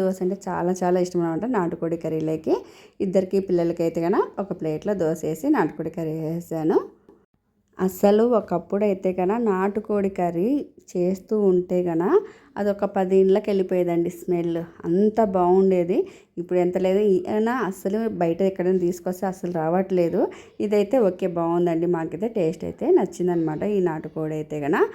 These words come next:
ఎందుకంటే కొన్ని అయితే అసలు only అసలు నార్మల్ చికెన్ కన్నా ఘోరంగా ఉంటున్నాయి కొన్ని షాపులలో తీసుకొస్తుంటే. మా అబ్బాయి అడుగుతున్నాడని చెప్పి వేరే చోటు నుంచి తీసుకొచ్చారనమాట వాళ్ళ నాన్న అయితే కనుక. అందుకని చెప్పి స్పెషల్గా ర-, రైస్లోకి పెట్టాను నాటుకోడి కర్రీ, దోశలోకి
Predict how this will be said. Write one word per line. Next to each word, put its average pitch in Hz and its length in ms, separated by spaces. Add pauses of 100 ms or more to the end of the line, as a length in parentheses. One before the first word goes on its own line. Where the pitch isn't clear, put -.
(420)
ఎందుకంటే 233 420 (120)
కొన్ని 202 220
అయితే 190 200
అసలు 233 180 (200)
only 214 400
అసలు 208 180 (140)
నార్మల్ 208 400
చికెన్ 208 260
కన్నా 233 140 (100)
ఘోరంగా 196 340
ఉంటున్నాయి 185 380
కొన్ని 185 220
షాపులలో 180 380 (100)
తీసుకొస్తుంటే. 175 720 (580)
మా 220 140
అబ్బాయి 208 240
అడుగుతున్నాడని 196 520
చెప్పి 220 220
వేరే 185 240
చోటు 190 200
నుంచి 180 240
తీసుకొచ్చారనమాట 180 720
వాళ్ళ 170 180
నాన్న 165 200
అయితే 165 220
కనుక. 208 180 (380)
అందుకని 208 380
చెప్పి 190 240
స్పెషల్గా 190 500 (680)
ర-, - 140 (120)
రైస్లోకి 185 580
పెట్టాను 196 400
నాటుకోడి 196 560
కర్రీ, 202 200 (360)
దోశలోకి 190 540